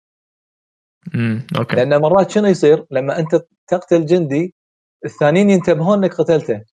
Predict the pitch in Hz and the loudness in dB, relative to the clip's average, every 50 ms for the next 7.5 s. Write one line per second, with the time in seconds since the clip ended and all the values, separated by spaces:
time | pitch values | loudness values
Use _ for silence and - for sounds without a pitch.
0 | _ _ _ _ _ _ _ _ _ _ _ _ _ _ _ _ _ - 113 113 | _ _ _ _ _ _ _ _ _ _ _ _ _ _ _ _ _ -2 -2 0
1 | 117 117 117 117 117 117 - - 135 127 131 135 139 143 156 - 170 156 160 - | 0 0 0 -2 -4 -6 -8 -8 -6 -6 -6 -4 -4 -4 -4 -4 -4 -6 -4 -4
2 | 156 156 160 - - 143 143 139 - - - - - _ - - 143 143 156 175 | -6 -6 -6 -10 -14 -16 -16 -16 -16 -16 -18 -20 -20 _ -8 -4 -2 0 0 0
3 | - - _ _ _ _ _ _ _ _ _ - 123 117 113 113 120 - - 143 | 0 -2 _ _ _ _ _ _ _ _ _ -4 -2 0 0 -2 -2 -2 -2 -2
4 | 139 - - _ _ - 123 110 - 160 170 165 - 175 175 185 175 - - 165 | -2 -6 -12 _ _ -10 -8 -4 -2 -2 -2 0 0 -2 0 -2 -2 0 0 0
5 | 156 156 147 139 147 147 143 131 131 131 131 127 135 131 - - - - _ _ | 0 2 0 0 0 0 -4 -6 -4 -4 -2 -2 -4 -4 -8 -14 -20 -20 _ _
6 | _ - - _ _ _ - 160 160 156 147 147 147 165 160 139 131 139 135 135 | _ -20 -20 _ _ _ 0 2 2 2 2 2 2 0 -2 0 0 -2 -2 -2
7 | 131 - 139 151 156 156 - 127 - - | -2 -2 0 0 0 2 0 -2 -2 -4